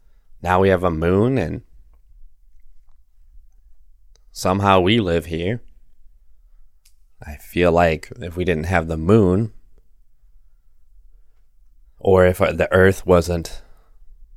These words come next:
tilted, I feel like we might not have been here. I just think everything is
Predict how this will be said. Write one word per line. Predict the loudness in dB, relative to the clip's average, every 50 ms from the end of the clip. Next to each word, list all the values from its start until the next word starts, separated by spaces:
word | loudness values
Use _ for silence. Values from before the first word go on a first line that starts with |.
| -20 -20 -20 -20 _ _ _ -20 -16 -6
tilted, | -2 -2 -2 -2 -2 -2 -2 -2 -2 -2 -6 -12 -16 -20 -20 -20 -20 -20 -16
I | -14 -14
feel | -10 -4 0 2 4 4
like | 6 6 4 4 2 -2 -8 -20 -20 -20 -20 -20 -20
we | -18 -12 -10 -6
might | -4 -2 -2 -2 -2
not | -2 -4 -2 -2
have | -2 -4 -6 -12 -20 -20 -20 -20 -20 -12 -6
been | -4 -2 -2 -4
here. | -6 -8 -12 -14 -12 -14 -16 -18 -20 -20 _ -20 -20 -20 -20 -20 _ -20 _ -20 _ -20 -20 -20 -20 -20 -20 -20 -20 _ _ -20 -20 -10 -10
I | -8
just | -8 -8 -10 -10 -8
think | -6 -6 -6 -6 -8 -8 -4
everything | -2 -2 -2 -2 -4 -6 -6 -6 -6 -6 -4 -4 -4
is | -4 -4 -4 -4 -6 -8 -12 -18